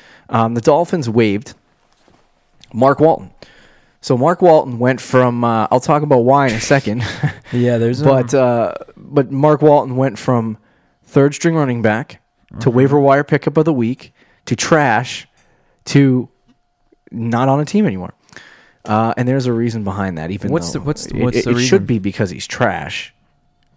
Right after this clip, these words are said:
Speaker 1: but it's also because he's trash. <laughs> So he got his girlfriend pregnant. I'm assuming that his girlfriend said,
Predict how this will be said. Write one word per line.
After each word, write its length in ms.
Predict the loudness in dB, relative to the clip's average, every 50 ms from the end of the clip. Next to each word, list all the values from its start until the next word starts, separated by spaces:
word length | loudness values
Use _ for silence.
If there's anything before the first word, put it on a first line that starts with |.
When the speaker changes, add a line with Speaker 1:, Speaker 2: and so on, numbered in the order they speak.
| _ _ _ _ -2
Speaker 1:
but 140 | 0 0 0
it's 160 | 0 -2 -2
also 280 | -2 -2 -2 -2 -4 -6
because 300 | -6 -6 -6 -6 -8 -8
he's 140 | -8 -12
trash. 640 | -10 -6 -4 -4 -4 -4 -6 -8 -8 -8 -10 -10 -12 _
<laughs> 40 | -20 -20 -20 -20 -20 -18 -18 -18 -18 -20 -20 -20 -20 -20 -20 -12 -2
So 200 | 0 2 2 2
he 140 | 0 -2 -2
got 240 | -2 0 0 2
his 140 | 0 -2 -4
girlfriend 420 | 0 0 0 0 0 -2 -8 -6 -2
pregnant. 400 | -2 -2 -2 -2 -4 -6 -6 -4
I'm 160 | -4 -4 -4
assuming 480 | -4 -6 -4 -2 -2 -2 -2 -2 -4 -2
that 120 | -2 -2 -2
his 240 | -2 -2 -4 -10
girlfriend 500 | -12 -4 0 0 0 0 0 -4 -6 -6
said, 420 | -4 -2 -2 -2 -2 -4 -8 -12